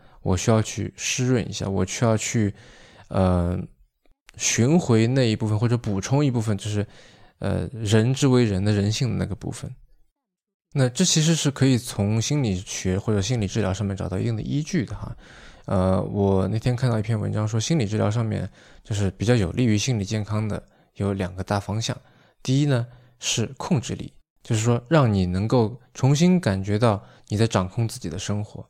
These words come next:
因为有的时候我们就觉得说这个比较不-，感觉比较崩溃，是因为觉得说自己的生活失控了，或者说你觉得自己的人生没有在自己的这个掌控当中啊。那另一块就是集体感，就是让你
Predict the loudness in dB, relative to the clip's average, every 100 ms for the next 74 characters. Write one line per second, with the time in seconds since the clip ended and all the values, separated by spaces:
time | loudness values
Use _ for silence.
0 | _ _ _ _ -6 0 2 2 2 2
1 | 2 0 -2 -4 -2 0 0 -2 -4 -6
2 | -6 -6 -4 -4 -4 -2 0 2 2 2
3 | 2 2 2 0 0 0 0 0 -2 -2
4 | -4 -2 -2 -2 0 -2 -2 -4 -6 -12
5 | -20 -12 -2 2 2 2 2 0 2 0
6 | -2 -4 -2 0 0 0 0 0 0 -2
7 | -4 -6 -6 -6 -6 -6 -6 -4 -2 -4
8 | -4 -10 -20 -20 -12 -12 -12 -20 -20 -10
9 | -4 2 4 4 2 0 -2 -2 -4 -2
10 | -4 -4 _ _ 0 2 0 -2 -6 _
11 | _ -20 _ _ -8 -4 -2 0 0 0
12 | -4